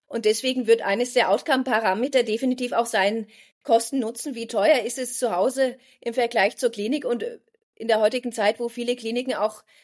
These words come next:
leider negative Zahlen schreiben, müssen wir das natürlich im Auge behalten, weil alle internationalen Modelle zeigen dasselbe, dass es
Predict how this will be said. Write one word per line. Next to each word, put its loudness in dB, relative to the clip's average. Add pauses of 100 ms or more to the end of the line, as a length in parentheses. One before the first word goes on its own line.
leider 4
negative -2
Zahlen 0
schreiben, 0
müssen -4
wir 0
das 4
natürlich -2
im -2
Auge 0
behalten, 2
weil 2 (600)
alle 4
internationalen 2
Modelle 4
zeigen 0
dasselbe, 2
dass -2
es -8